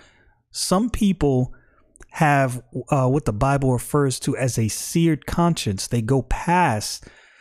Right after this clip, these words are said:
natural affections. They go past how God intended this, right? People who just sleep around with whoever. You have to sear your conscience to do that to some degree.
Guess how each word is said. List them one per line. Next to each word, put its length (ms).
natural 520
affections. 720
They 120
go 180
past 720
how 200
God 300
intended 560
this, 240
right? 280
People 360
who 120
just 260
sleep 360
around 440
with 160
whoever. 520
You 120
have 200
to 120
sear 300
your 200
conscience 800
to 120
do 260
that 220
to 140
some 280
degree. 440